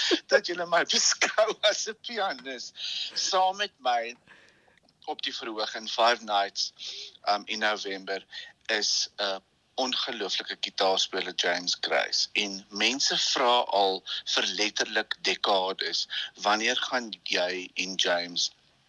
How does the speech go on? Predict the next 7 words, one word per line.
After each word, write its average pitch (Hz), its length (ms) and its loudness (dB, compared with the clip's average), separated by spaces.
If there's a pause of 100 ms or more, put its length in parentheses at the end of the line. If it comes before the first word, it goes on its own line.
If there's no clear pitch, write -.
(480)
iets - 320 2
saam 90 460 0
doen?" 90 320 -6 (420)
Ons 151 260 2
is - 160 2
totaal 127 680 2
en 107 220 -8